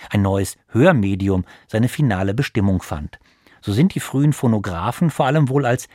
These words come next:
Diktiergeräte benutzt worden, noch kaum für die Aufnahme von Musik, während über die ersten Telefonleitungen häufig Konzerte verbreitet wurden statt Gespräche. Die Nutzung von Medien will gelernt sein,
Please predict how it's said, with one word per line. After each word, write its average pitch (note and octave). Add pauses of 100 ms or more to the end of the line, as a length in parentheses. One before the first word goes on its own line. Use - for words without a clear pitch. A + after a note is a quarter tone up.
(120)
Diktiergeräte A2
benutzt G#2
worden, A#2+ (240)
noch -
kaum G#2+ (140)
für -
die B2+
Aufnahme F#2+
von -
Musik, A2 (260)
während G#2+
über G#2
die A2
ersten G2
Telefonleitungen C#3 (220)
häufig A#2+
Konzerte D3+
verbreitet G2
wurden F#2+ (160)
statt -
Gespräche. E2 (1080)
Die C3
Nutzung G3
von E3
Medien C3
will B2
gelernt F#2
sein, E2